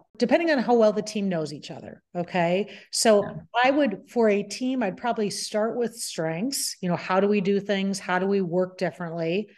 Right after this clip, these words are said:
Speaker 2: Mm-hmm.
Speaker 1: And then go into value, because value, it's not just core values, it's experience too,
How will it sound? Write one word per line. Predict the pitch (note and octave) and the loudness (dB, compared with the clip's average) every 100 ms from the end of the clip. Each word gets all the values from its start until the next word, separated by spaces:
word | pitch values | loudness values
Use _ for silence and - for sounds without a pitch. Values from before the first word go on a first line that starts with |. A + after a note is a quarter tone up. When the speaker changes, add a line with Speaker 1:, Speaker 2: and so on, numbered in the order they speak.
| _ _ _ | _ _ _
Speaker 2:
Mm-hmm. | D3+ D3+ G#3 | -10 -6 -2
Speaker 1:
And | G#3 - G#3+ | -2 -2 -2
then | G#3+ A3+ A#3+ - - E3 | 0 2 0 -4 -14 -2
go | G#3+ G#3 - | 4 4 4
into | A3 B3 A#3+ B3 F#3+ | 2 2 0 -2 -2
value, | F3+ E3+ F3+ F#3+ | 0 0 -2 -2
because | F#3 - F#3+ | -4 -2 -2
value, | G#3+ D4+ E4+ - | 0 0 0 -2
it's | A3 | -2
not | F4 F#4+ | -2 -2
just | - - | -6 -2
core | A#3+ | 0
values, | G3+ D#3+ C#3+ - - | 0 -2 -4 -8 -6
it's | A3+ | -4
experience | A#3 - A#3+ A#3 F3+ D#3 - | -2 -2 0 0 -2 -4 -6
too, | - G#3 F3 | -4 -4 -6